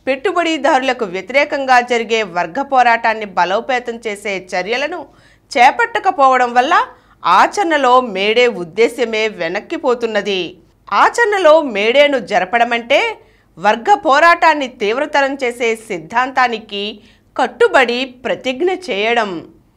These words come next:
పద్దెనిమిది వందల ఎనభైల నాటికే ప్రపంచంలోనే త్వరితగతిని అభివృద్ధి చెందుతున్న నగరంగా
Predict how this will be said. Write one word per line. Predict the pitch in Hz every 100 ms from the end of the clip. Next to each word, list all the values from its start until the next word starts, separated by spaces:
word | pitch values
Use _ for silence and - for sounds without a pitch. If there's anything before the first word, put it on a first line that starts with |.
| _ -
పద్దెనిమిది | 240 247 415 370
వందల | 370 330 285
ఎనభైల | 208 175 220 311 311 285
నాటికే | 254 247 277 302 359 554 - _ _ -
ప్రపంచంలోనే | 233 427 440 403 415 359 302 285 247
త్వరితగతిని | 262 - 226 208 302 302 285 277 254 -
అభివృద్ధి | 233 190 262 254 269
చెందుతున్న | 254 233 233 226 208
నగరంగా | 175 175 208 226 226 208 196 202